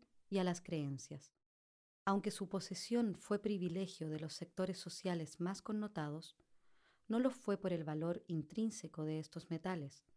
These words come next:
pues la mayoría de ellos no eran de oro o plata sólida,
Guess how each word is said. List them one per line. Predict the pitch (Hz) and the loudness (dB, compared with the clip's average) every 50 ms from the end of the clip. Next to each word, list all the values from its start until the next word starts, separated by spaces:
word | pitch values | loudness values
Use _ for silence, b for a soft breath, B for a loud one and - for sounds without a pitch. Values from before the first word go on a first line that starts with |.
| _ _ | _ _
pues | - 196 185 190 | 0 0 2 4
la | 196 185 | 4 4
mayoría | 180 180 175 170 170 170 196 214 240 247 240 | 6 6 6 4 2 2 4 4 4 4 4
de | 220 208 | 4 2
ellos | 185 180 175 165 180 185 180 - - - - | 2 0 -2 -4 -6 -8 -10 -12 -14 -6 -2
no | 185 190 208 | 2 4 4
eran | 220 226 226 220 214 | 4 4 4 4 4
de | 180 175 165 160 | 4 4 4 4
oro | 170 180 196 202 208 196 | 4 2 2 2 2 2
o | 185 175 180 | 2 2 0
plata | 170 165 160 170 165 | 0 -2 -2 -2 -6
sólida, | 151 - - - 160 147 147 139 143 143 | -8 -8 -6 -4 -4 -4 -4 -4 -6 -8